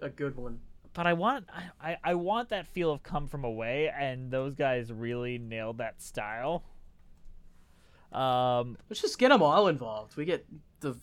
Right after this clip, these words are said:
Speaker 1: people from Violet, the Steve Martin guys from Come From Away.
Speaker 2: <laughs> They all
Speaker 1: Just
Speaker 2: come
Speaker 1: bring
Speaker 2: together.
Speaker 1: 'em all together.
Speaker 2: Irene
Speaker 1: This is
Speaker 2: Sankoff would, and her husband David Hein.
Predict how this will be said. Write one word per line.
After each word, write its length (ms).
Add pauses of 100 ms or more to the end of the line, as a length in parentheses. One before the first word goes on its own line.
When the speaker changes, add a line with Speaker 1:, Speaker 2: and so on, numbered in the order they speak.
(140)
Speaker 1:
people 260
from 200
Violet, 560
the 300 (200)
Steve 360
Martin 640
guys 300
from 120
Come 200
From 160
Away. 480 (100)
Speaker 2:
<laughs> 140
They 140
all 160
Speaker 1:
Just 100
Speaker 2:
come 140
Speaker 1:
bring 200
Speaker 2:
together. 80
Speaker 1:
'em 80
all 260
together. 520
Speaker 2:
Irene 360
Speaker 1:
This 80
is 60
Speaker 2:
Sankoff 580
would, 380
and 160
her 380
husband 460
David 240
Hein. 380